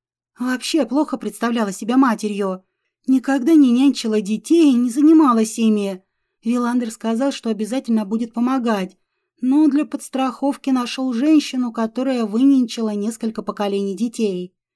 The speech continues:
Её поселили рядом с детской, которая граничила с нашей спальней. Дверь в комнату была с двух сторон, у нас и у неё.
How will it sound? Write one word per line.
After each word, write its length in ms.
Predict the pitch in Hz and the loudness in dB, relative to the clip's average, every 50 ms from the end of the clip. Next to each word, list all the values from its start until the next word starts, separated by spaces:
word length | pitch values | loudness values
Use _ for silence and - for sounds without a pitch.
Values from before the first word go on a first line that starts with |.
| _ _ _ _ | _ _ _ _
Её 320 | - 277 285 285 330 320 | 2 4 4 4 4 2
поселили 640 | - 302 277 - - 254 254 269 294 311 294 262 | 0 -4 -6 -4 -4 -4 -2 0 2 2 2 2
рядом 420 | 262 247 254 254 254 226 262 254 262 | 0 -2 -4 -4 -4 -2 -2 -2 -2
с 60 | 226 | 0
детской, 580 | 214 294 320 269 220 - - - - 202 196 190 | 2 2 2 2 2 -2 -8 -10 -10 -8 -8 -6
которая 440 | - 202 190 190 233 226 220 208 | -6 -8 -6 -4 -2 -2 -2 -2
граничила 680 | 190 175 196 196 196 202 240 277 262 - - 214 202 190 | -2 -4 -4 -2 0 0 0 0 0 -2 -4 -6 -6 -6
с 100 | 180 - | -6 -6
нашей 300 | 208 196 - - 226 220 | -8 -8 -6 -6 -6 -8
спальней. 760 | - - - 214 196 190 190 185 185 185 180 175 180 185 - _ _ _ _ _ _ _ _ - | -6 -4 -4 -4 -2 -2 -2 -2 0 0 -2 -2 -4 -6 -10 _ _ _ _ _ _ _ _ -10
Дверь 280 | 208 185 190 202 185 | -8 -6 -6 -6 -8
в 80 | - - | -10 -6
комнату 540 | - - 285 277 262 220 196 - - 196 180 | -2 2 4 4 4 2 0 -6 -10 -12 -10
была 340 | 170 180 180 180 214 240 | -8 -8 -6 -6 -6 -6
с 60 | 226 202 | -6 -6
двух 240 | 190 202 208 196 | -6 -8 -8 -8
сторон, 640 | - - - 233 247 254 254 233 202 185 180 175 170 - _ _ _ _ _ _ | -10 -10 -8 -6 -4 -4 -2 -2 -2 -2 -2 -2 -4 -8 _ _ _ _ _ _
у 100 | 190 185 | -6 -6
нас 480 | 185 202 247 277 277 - - - - _ _ _ | -4 -2 -2 -2 -4 -4 -6 -14 -20 _ _ _
и 80 | 214 208 | -4 -4
у 100 | 202 208 | 0 2
неё. 520 | 226 269 277 254 220 214 185 170 165 170 | 2 2 2 2 0 -2 -4 -6 -8 -14